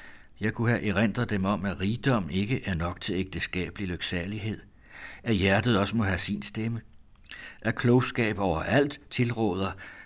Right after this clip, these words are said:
at se mere på retskaffenhed, flid og dygtighed end på penge.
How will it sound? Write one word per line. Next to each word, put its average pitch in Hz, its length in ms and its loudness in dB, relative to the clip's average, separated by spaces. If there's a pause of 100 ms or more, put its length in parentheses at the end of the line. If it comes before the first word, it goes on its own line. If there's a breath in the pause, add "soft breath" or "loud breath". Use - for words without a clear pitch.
(120)
at 110 120 0
se - 260 2
mere 113 200 4
på 92 120 -4
retskaffenhed, 104 920 -2
flid 110 340 -4
og - 140 -10
dygtighed 123 500 -2 (160)
end 90 120 -4
på - 120 -8
penge. 95 380 -2